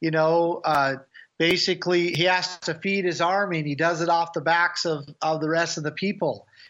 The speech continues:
So he builds his army, builds an empire, and he does it basically by stealing from the other people, which was just opposite from what his father did. And you see that.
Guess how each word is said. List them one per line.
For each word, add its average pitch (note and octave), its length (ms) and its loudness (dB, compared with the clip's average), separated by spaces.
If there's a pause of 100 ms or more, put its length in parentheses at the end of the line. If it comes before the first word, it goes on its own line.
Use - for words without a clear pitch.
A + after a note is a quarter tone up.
(100)
So F3+ 200 0
he E3+ 100 4
builds F3 320 2
his E3 80 0
army, F3 320 0
builds E3 340 0
an D#3+ 120 -2
empire, D#3 760 0 (260)
and D3+ 200 -4
he D#3+ 100 0
does F#3+ 320 2
it E3 320 -4
basically E3+ 560 -2
by D#3 200 2
stealing A3 540 0
from D#3+ 160 0
the D#3 100 2
other E3 140 2
people, F#3+ 520 -2 (760)
which E3 180 0
was F3+ 140 2
just F#3+ 240 2
opposite F#3+ 540 0
from D#3+ 180 -2
what E3 160 2
his F3 140 0
father A#3 420 2
did. A#2+ 200 -8 (960)
And F3+ 180 0
you F#3 100 4
see B3 360 2
that. E3+ 420 2